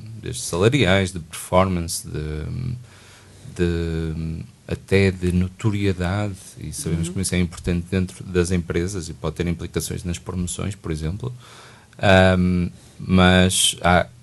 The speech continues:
Speaker 1: os conflitos dos adultos acabam por ter aqui uma, um conjunto de implicações muito mais complexo, ahm,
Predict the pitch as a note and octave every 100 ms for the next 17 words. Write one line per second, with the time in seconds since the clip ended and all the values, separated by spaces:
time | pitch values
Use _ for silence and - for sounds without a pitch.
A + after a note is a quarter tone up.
0 | - A#2 G#2+ - B2 B2 C3 B2 A#2+ A2+
1 | A2+ G#2 A#2+ A#2+ A2+ A#2 A2+ G#2+ - A2+
2 | A2+ A2+ A2 G#2+ G#2 G2+ G2+ G2+ G2+ _
3 | _ _ _ _ _ _ - - G2 G#2+
4 | - G#2+ G2+ C3 B2 G#2+ G#2+ A2 - F#2+
5 | G#2+ G2 G2 F#2+ F#2+ F#2 F#2+ - F#2 F2+
6 | F#2 F#2 - - - - F2 F2 E2+